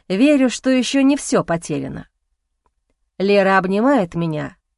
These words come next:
а я целую ее в висок. Она вся дрожит, и мне становится противно от себя. Я давно должен был это сделать. Принять решение, кто именно важен для меня. «Прости меня»,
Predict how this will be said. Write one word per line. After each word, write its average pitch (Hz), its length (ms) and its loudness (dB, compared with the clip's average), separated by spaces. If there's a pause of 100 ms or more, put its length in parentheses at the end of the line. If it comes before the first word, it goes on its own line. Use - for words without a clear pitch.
а 165 120 0
я 247 200 0
целую 247 500 0
ее 247 300 -2
в 226 40 -6
висок. - 540 -8 (920)
Она 226 340 2
вся 254 220 0
дрожит, 247 520 0
и 175 80 -4
мне 220 220 0
становится 240 600 0
противно 254 640 -2
от 156 100 -8
себя. 143 400 -12 (640)
Я 220 240 0
давно 285 440 2
должен 185 540 0
был 190 140 -2
это 208 320 -2
сделать. 170 580 -10 (640)
Принять 240 420 2
решение, 254 580 0
кто - 200 -4
именно 190 600 0
важен 165 420 0
для 160 140 -4
меня. 165 340 -6 (1000)
«Прости 220 480 -2
меня», 139 320 -8